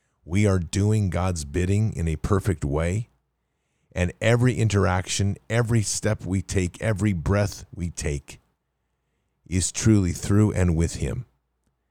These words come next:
And when we're there, we are the perfect soldier in God's army.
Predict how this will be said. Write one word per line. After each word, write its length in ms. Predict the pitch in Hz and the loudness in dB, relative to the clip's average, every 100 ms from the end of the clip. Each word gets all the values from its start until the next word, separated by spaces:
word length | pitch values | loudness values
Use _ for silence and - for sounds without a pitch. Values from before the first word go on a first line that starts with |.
| _ _ _ _ _ _ _ - | _ _ _ _ _ _ _ 0
And 180 | 90 | 2
when 160 | 87 101 | 4 4
we're 180 | 113 123 | 4 2
there, 480 | 73 85 123 160 - _ _ _ _ _ _ _ _ _ _ _ | 2 2 2 0 -4 _ _ _ _ _ _ _ _ _ _ _
we 240 | 78 107 | -4 2
are 180 | 117 110 | 4 4
the 160 | 98 87 _ _ _ _ - | 2 -2 _ _ _ _ -10
perfect 580 | - 120 113 104 _ - | -2 0 0 -2 _ -8
soldier 640 | - 98 76 57 62 - - _ _ _ _ _ _ | -4 -2 -2 -4 -8 -8 -14 _ _ _ _ _ _
in 180 | - 82 | -2 0
God's 260 | 73 71 71 | 0 -2 -2
army. 380 | 60 52 - | -4 -6 -10